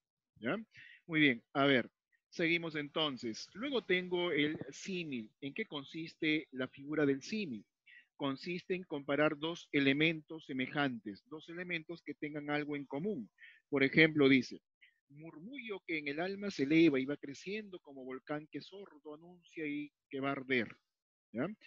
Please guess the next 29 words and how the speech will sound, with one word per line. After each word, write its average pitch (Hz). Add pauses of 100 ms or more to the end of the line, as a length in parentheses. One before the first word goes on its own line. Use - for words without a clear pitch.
(260)
Murmullo 151
que 165
en 147
el 143
alma 180
se 151
eleva 175
y 143
va 160
creciendo 170
como 135
volcán 160
que 143
sordo 170
anuncia 185
que 143
va 143
a 143
arder. 123 (360)
Mira, 151
a -
ver, 139
en 180
un 269
símil, 170
como 135
es 156
una 160
comparación, 196